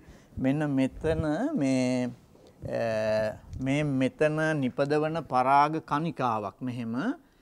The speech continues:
ඒක ගිහිල්ලා මෙන්න මේ වගේ කලංකයක් මත තැම්පත් වෙන එකට තමයි පරාගණය කියලා කියන්නේ. දැන් මේ එකම ගහේ මේ පුෂ්පයේම පරාග කණිකාවක් මේක ගිහිල්ලා තැම්පත් වුණොත් අපි කියනවා ස්ව පරාගණය කියලා.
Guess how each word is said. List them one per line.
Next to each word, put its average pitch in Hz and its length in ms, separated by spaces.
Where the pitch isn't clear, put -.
ඒක 151 460
ගිහිල්ලා 170 480
මෙන්න 160 280
මේ 165 220
වගේ 180 220
කලංකයක් 160 840
මත 160 300
තැම්පත් 147 500
වෙන 165 140
එකට 156 240
තමයි 180 280
පරාගණය 147 600
කියලා 165 220
කියන්නේ. 113 440
දැන් 170 180
මේ 170 280
එකම 185 400
ගහේ 190 300
මේ 143 480
පුෂ්පයේම 185 680
පරාග 175 360
කණිකාවක් 175 640
මේක 135 280
ගිහිල්ලා 170 400
තැම්පත් 165 420
වුණොත් 170 280
අපි 160 160
කියනවා 196 260
ස්ව 208 260
පරාගණය 120 560
කියලා. 180 380